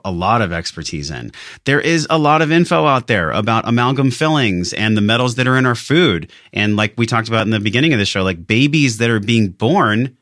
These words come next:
and there's already metal in their system. When we look at heavy metals,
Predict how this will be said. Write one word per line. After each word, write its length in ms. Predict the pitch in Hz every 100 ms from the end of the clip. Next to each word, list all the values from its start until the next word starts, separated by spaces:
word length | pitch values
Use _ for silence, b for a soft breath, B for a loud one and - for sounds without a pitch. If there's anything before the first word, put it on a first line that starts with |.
| _
and 140 | 135
there's 160 | 147 143
already 320 | 147 151 160
metal 540 | 147 147 156 139 156 -
in 320 | 143 156 -
their 160 | 135
system. 640 | 135 - 226 - 104 98 120 B B B
When 120 | 120 127
we 80 |
look 180 | 180 233
at 120 | 202
heavy 200 | 147 156
metals, 600 | 127 165 127 76 - -